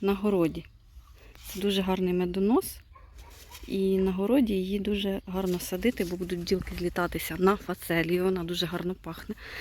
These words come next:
І будуть летіти на інші культури. Того зараз це висію і піду далі садити. Ще в мене є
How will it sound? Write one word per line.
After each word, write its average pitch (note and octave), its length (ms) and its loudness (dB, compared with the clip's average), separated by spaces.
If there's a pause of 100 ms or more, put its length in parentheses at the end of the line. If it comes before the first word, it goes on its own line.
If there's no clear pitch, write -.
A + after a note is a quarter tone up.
(460)
І - 120 -20 (120)
будуть C#4 400 -2 (800)
летіти G#3 420 2
на F#3+ 100 6
інші G3 320 0
культури. F3 420 -4 (440)
Того F#3+ 220 0
зараз F3+ 220 -2
це D#4 240 2
висію F3+ 520 2 (280)
і G3 80 -4
піду A3 260 0
далі F#3+ 280 4
садити. F#3 480 -4
Ще - 200 -6
в F#3 40 0
мене F3 260 0
є F3 280 2